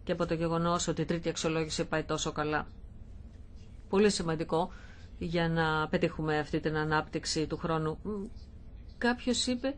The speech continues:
ότι η εκτίμηση ήταν δύο τοις εκατό, δυόμιση τοις εκατό, έτσι. Πρέπει να το δούμε βέβαια ακόμα, αλλά αυτή είναι η εκτίμηση. Επίσης,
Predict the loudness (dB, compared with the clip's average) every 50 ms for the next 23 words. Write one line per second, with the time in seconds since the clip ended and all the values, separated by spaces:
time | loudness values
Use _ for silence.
0 | -6 -6 0 0 2 2 2 0 0 2 4 6 6 6 6 4 2 2 2 4
1 | 4 4 2 2 -2 -6 -14 -14 -6 -2 2 8 10 10 10 10 8 4 4 6
2 | 6 6 4 2 2 0 2 4 8 10 10 12 12 12 10 8 4 0 0 0
3 | 0 0 0 0 2 4 4 4 4 4 4 2 2 -2 -8 -12 -12 -12 -12 -12
4 | -12 -12 -12 -12 -12 -14 -14 -12 -10 -8 -8 -8 -8 -10 0 4 6 8 8 10
5 | 10 10 12 12 12 12 12 12 12 10 10 8 6 6 6 6 6 6 6 4
6 | 0 -4 -8 -4 0 2 4 6 4 4 6 6 6 6 6 4 0 -2 -2 -2
7 | -2 -2 -2 -4 -4 -6 -6 -8 -8 -10 -12 -12 -12 -12 -12 -12 -12 -12 -12 -12
8 | -12 -12 -12 -12 -8 -8 -8 -4 0 2 2 2 2 0 0 -2 -4 -6 -10 -14
9 | -14 -14 -14 -14 -14 -14 -14 -12 -12 -14 -14 -12 -12 -12 -12 -4 -2 -2 -2 -2
10 | 0 2 2 4 4 4 2 2 0 0 -2 -4 -6 -8